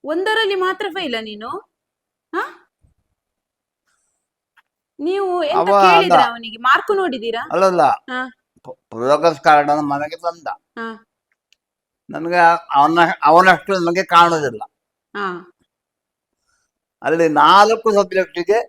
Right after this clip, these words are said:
Speaker 1: ಹಾ.
Speaker 2: ಕೆಂಪು ಗೆರೆ ಹಾಕಿದ್ದೆ.
Speaker 1: ಹಾ, ಹೌದು.
Speaker 2: ನಾನು ಅವನ ಹತ್ರ ಕೇಳಿದೆ, "ಅದು ಎಂತದು, ಕೆಂಪು ಗೆರೆ ಅಂದ್ರೆ ಎಂತದು?" ಅಂತ ಹೇಳಿ.
Speaker 1: ಹ್ಮ್.
Speaker 2: ಅವ ಹೇಳಿದ, "ಕೆಂಪು ಗೆರೆ ಹಾಕಿದ್ದು ಪಾಸ್ ಅಂತೆ, ಕೆಂಪು ಗೆರೆ ಹಾಕದ ಉಳಿದದ್ರುಂಟಲ್ಲ,
Speaker 1: ಹ್ಮ್.
Speaker 2: ಅದು ಮಾತ್ರ ಫೇಲ್" ಅಂತ ಹೇಳಿದ.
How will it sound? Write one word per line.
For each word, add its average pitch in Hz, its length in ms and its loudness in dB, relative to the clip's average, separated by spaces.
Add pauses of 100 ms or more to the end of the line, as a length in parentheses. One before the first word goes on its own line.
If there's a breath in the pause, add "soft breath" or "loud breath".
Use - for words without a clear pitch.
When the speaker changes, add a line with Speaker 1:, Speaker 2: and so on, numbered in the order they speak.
(280)
Speaker 1:
ಹಾ. 247 280 -12 (580)
Speaker 2:
ಕೆಂಪು 202 280 -2
ಗೆರೆ 202 220 2
ಹಾಕಿದ್ದೆ. 185 320 -4 (320)
Speaker 1:
ಹಾ, 247 220 -8
ಹೌದು. 233 400 -10 (340)
Speaker 2:
ನಾನು 214 500 0
ಅವನ 185 220 -4
ಹತ್ರ 185 140 -16
ಕೇಳಿದೆ, 180 420 -4
"ಅದು 135 180 -6
ಎಂತದು, 160 420 -10
ಕೆಂಪು 190 320 -10
ಗೆರೆ 185 220 -2
ಅಂದ್ರೆ 131 220 -8
ಎಂತದು?" 113 300 -14
ಅಂತ 123 200 -20
ಹೇಳಿ. - 460 -20
Speaker 1:
ಹ್ಮ್. 220 180 -16 (140)
Speaker 2:
ಅವ 160 220 2
ಹೇಳಿದ, 165 300 2
"ಕೆಂಪು 165 460 -6
ಗೆರೆ 165 260 2
ಹಾಕಿದ್ದು 139 380 -4
ಪಾಸ್ 170 420 -2
ಅಂತೆ, 117 280 -10 (960)
ಕೆಂಪು 202 460 -8
ಗೆರೆ 190 220 0
ಹಾಕದ 175 460 2
ಉಳಿದದ್ರುಂಟಲ್ಲ, 160 840 -4
Speaker 1:
ಹ್ಮ್. 220 440 -14
Speaker 2:
ಅದು 170 200 -2
ಮಾತ್ರ 214 400 0
ಫೇಲ್" 190 320 -2
ಅಂತ 160 160 -10
ಹೇಳಿದ. 226 240 0